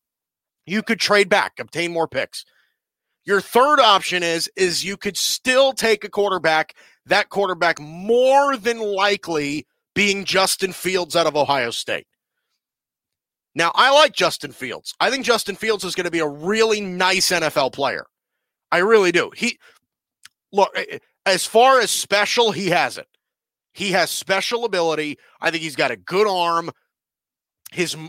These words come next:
his, uh, mobility is fantastic. Justin Fields is a good player. Ohio State is undefeated. So you gotta, you know, I, I get they've only played, like, seven games or whatever they've played, but, <laughs> you know,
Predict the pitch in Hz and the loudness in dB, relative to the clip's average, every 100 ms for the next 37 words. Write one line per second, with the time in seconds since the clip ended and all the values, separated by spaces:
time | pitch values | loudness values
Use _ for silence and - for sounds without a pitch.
0 | - 165 165 143 - 156 139 131 151 180 | -8 -4 -4 -6 -4 0 0 0 0 0
1 | 165 135 202 220 214 196 180 180 170 160 | 0 2 2 2 2 0 -2 0 -2 0
2 | 170 160 - 151 - - _ _ _ _ | 0 0 0 -6 -10 -20 _ _ _ _
3 | _ - 240 - 233 226 220 190 165 139 | _ 0 2 0 -6 0 0 0 -6 -6
4 | 170 135 160 110 - _ _ _ _ _ | -6 -2 -2 -2 -8 _ _ _ _ _
5 | _ _ _ _ _ 143 170 202 240 226 | _ _ _ _ _ 0 2 4 4 2
6 | 233 226 202 208 196 180 196 98 - 180 | 0 0 0 -2 -4 -6 -6 -6 -6 -2
7 | 165 - _ _ _ _ _ - 156 202 | -2 -4 _ _ _ _ _ -8 0 2
8 | 214 185 _ - 196 175 131 _ _ 175 | 2 -2 _ -4 0 0 -2 _ _ -4
9 | 170 185 180 202 185 175 180 160 190 151 | -2 -2 0 -2 -2 -4 -4 -4 -6 -6
10 | 127 _ - 202 156 147 220 180 151 147 | -10 _ -2 0 0 0 2 2 -2 -6
11 | 139 151 131 120 - 101 113 151 151 - | -2 0 0 -6 -6 -8 -6 -4 -4 -4
12 | - 226 185 - - - - - 190 | 0 2 0 -4 -18 -16 -12 0 0